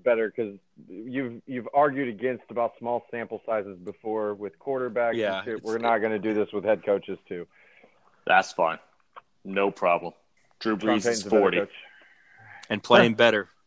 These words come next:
Speaker 3: That's fine. That's fine. We'll come back to this next week. I look
Speaker 2: All right.
Speaker 1: And, I
Speaker 3: forward
Speaker 1: mean,
Speaker 3: to it.
Speaker 1: look, I was gonna say, I still, I'm not, I mean, I'm not counting out the Eagles, but I'm definitely not counting out the Saints either, guys.
Speaker 3: Oh, I'm not counting out the Saints. I'm not overlooking.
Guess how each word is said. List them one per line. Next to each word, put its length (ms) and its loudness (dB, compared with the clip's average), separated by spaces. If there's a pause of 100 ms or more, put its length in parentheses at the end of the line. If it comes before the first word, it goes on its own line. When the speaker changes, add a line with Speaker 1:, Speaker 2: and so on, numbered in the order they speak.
(260)
Speaker 3:
That's 200 4
fine. 280 4 (520)
That's 320 6
fine. 300 2 (400)
We'll 140 -6
come 220 -2
back 240 6
to 100 -8
this 240 -8
next 280 -6
week. 280 -4 (100)
I 140 2
look 160 2
Speaker 2:
All 60 -2
right. 140 4
Speaker 1:
And, 80 -2
I 100 6
Speaker 3:
forward 120 4
Speaker 1:
mean, 80 2
Speaker 3:
to 60 0
it. 40 4
Speaker 1:
look, 220 8
I 180 10
was 80 2
gonna 220 4
say, 80 8
I 260 10 (100)
still, 320 8
I'm 120 4
not, 360 2
I 40 -6
mean, 180 -4
I'm 140 -2
not 240 0
counting 320 2
out 180 2
the 80 -8
Eagles, 460 -8
but 180 -12 (1040)
I'm 120 -18
definitely 340 -4
not 240 -8
counting 240 -8
out 100 -12
the 140 -20
Saints 260 -14
either, 200 -10
guys. 120 -6
Speaker 3:
Oh, 140 6
I'm 140 4
not 180 4
counting 320 -2
out 160 0
the 60 -16
Saints. 280 -8
I'm 160 -8
not 180 -2
overlooking. 500 -6